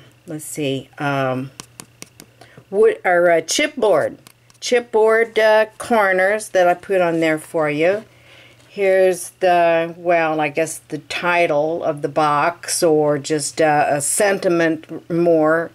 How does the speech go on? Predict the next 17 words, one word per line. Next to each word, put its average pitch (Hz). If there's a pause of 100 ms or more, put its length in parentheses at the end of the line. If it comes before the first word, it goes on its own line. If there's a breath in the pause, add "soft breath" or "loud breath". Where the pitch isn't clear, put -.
(100)
it 117
would 165
be 151 (440)
what 151
you'd 147
say, 156
I 127
suppose. 139 (600 loud breath)
Then 190
there's, 180
um, 156
this 170
black 175
rosette 190
trim 202 (500 loud breath)
all 180
around 190